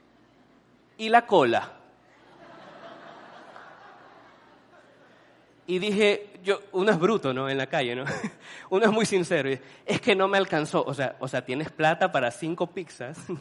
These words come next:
O sea, tú lo que eres es tacaño. <laughs> Pero no tenía, en serio. Este, <laughs> y, <laughs> ¿por qué se ríe?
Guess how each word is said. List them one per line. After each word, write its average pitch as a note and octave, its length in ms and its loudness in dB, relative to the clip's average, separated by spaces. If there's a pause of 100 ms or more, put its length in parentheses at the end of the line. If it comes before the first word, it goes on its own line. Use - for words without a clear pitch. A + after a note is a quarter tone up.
(1400)
O D3 80 -6
sea, D3 200 -4
tú E3+ 120 -6
lo C#4+ 120 -6
que G3+ 100 -6
eres C#4 120 -6
es D#4 120 -8
tacaño. F3 500 -6 (180)
<laughs> G3 100 2 (1800)
Pero D3+ 160 2
no D#3+ 140 2
tenía, D#3 220 -2
en A2+ 80 -6
serio. A#2+ 180 -10 (340)
Este, D#3+ 540 2 (1300)
<laughs> - 2000 -14
y, G3+ 100 4
<laughs> - 480 2
¿por - 120 -12
qué - 100 -14
se B3 220 0
ríe? C#4+ 200 4